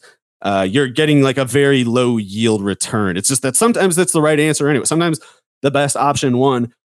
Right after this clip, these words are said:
is, like, a stable yield because everything else is a landmine, and it's like, he's not a landmine.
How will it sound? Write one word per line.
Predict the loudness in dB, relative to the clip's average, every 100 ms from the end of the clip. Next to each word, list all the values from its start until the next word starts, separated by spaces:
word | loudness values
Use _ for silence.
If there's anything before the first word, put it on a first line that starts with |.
| _
is, | -2 0
like, | -2 -4 _ _ _
a | -6
stable | -4 -2 -4 0 2 2 0 0 0 -2 -4
yield | -6 -2 0 0 -2 -6 _ _ _
because | -6 -2 0
everything | -2 -2 -2
else | -2 -4
is | -6
a |
landmine, | -4 -2 0 0 0 -2 -4 -4
and | -6
it's | -6
like, | -8 -4
he's | 0 2
not | 2 0
a |
landmine. | -2 -2 -2 -6 -8 -10